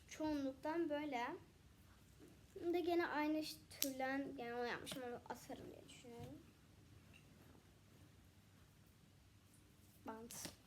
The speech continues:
parçası. Tamam. Eee,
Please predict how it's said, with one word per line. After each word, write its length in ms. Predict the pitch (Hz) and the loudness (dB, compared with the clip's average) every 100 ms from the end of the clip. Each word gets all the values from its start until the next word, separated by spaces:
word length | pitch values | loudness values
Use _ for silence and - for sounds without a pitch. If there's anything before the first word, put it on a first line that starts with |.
| - | -18
parçası. 460 | - - - 226 254 277 - - - - - - - | -18 -18 -12 -10 -10 -14 -20 -20 -10 -10 -8 -10 4
Tamam. 340 | 392 285 320 339 - 302 | 8 8 6 -2 -4 4
Eee, 560 | 294 277 277 277 269 | 6 8 8 6 4